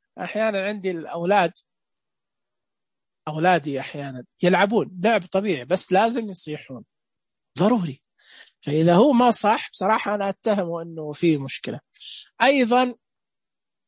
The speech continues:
طلب النجدة، وطلب النجدة من أشياء كثيرة في الحياة التي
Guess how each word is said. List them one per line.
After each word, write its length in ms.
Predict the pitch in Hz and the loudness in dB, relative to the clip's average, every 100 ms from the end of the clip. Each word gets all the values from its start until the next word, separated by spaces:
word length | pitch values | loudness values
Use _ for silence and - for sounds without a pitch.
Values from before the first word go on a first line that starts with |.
| _ _ _ _ _ _ _ - - - _ | _ _ _ _ _ _ _ -20 -20 -20 _
طلب 260 | 214 233 202 | 0 2 0
النجدة، 560 | 214 233 220 160 147 - | -2 -2 -4 -6 -14 -14
وطلب 360 | 170 185 185 | -2 0 2
النجدة 380 | 185 202 214 190 | 2 2 4 2
من 140 | 190 180 | 2 0
أشياء 300 | - 214 196 | -2 -2 0
كثيرة 560 | 196 - 240 185 131 - _ _ _ | -2 0 2 2 0 -8 _ _ _
في 280 | - 160 165 | -6 -4 -4
الحياة 580 | 160 160 170 190 175 | -4 0 2 2 -2
التي 440 | 160 170 - 175 | -6 -8 -6 -6